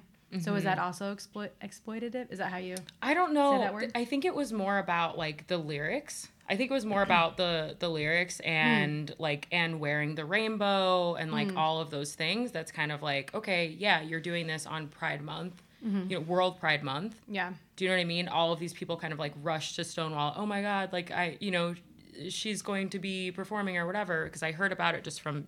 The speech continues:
Speaker 2: meeting people, um, uh, at a couple events this week, and I was just like, "Dang, like, that's so crazy." 'Cause we could be doing this all the time.
Speaker 1: Mm-hmm.
Speaker 2: But I think there's something about, like,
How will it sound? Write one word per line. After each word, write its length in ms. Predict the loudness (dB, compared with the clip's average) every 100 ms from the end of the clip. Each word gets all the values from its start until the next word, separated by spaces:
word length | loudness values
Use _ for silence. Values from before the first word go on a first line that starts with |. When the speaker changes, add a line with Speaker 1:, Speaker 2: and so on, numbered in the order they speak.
| -6
Speaker 2:
meeting 380 | -4 -2 0 -2
people, 520 | -6 -6 -4 -4 -4
um, 460 | -2 -2 -2 -4 -10 -16 -20 -20 -20 -20 -20 -6
uh, 440 | 0 2 2 0 -2
at 120 | -2
a 60 | -2
couple 280 | -2 -2 -2
events 320 | 0 -2 -4
this 200 | -6 -6
week, 220 | -4 -2 0
and 80 | 0
I 60 |
was 140 | 0 -2
just 180 | -6
like, 300 | -4 -4 -6
"Dang, 380 | -8 -4 -2 -2
like, 140 | -4 -4
that's 200 | -6 -4
so 180 | -4 -4
crazy." 640 | -2 -2 0 -2 -4 -6 -16 _ _ -20 -20 -20 _ _ _ _ _ _ _ _ -20 _ _ _ -6
'Cause 160 | -4 -2
we 120 | -2
could 160 | -2
be 100 | -2 -2
doing 300 | 2 4 2
this 380 | 0 -4 -8 -16 _ _ 2
all 220 | 4 4
the 100 | 2
time. 500 | -2 0 0 -4 -12 -14 -6
Speaker 1:
Mm-hmm. 280 | -2 0 -2 -6 -6
Speaker 2:
But 100 | 4
I 60 | 4
think 200 | 4 2
there's 220 | 2 0
something 380 | 0 -2 0 -2
about, 480 | 2 4 4 2 0
like, 500 | 0 0 -2 -8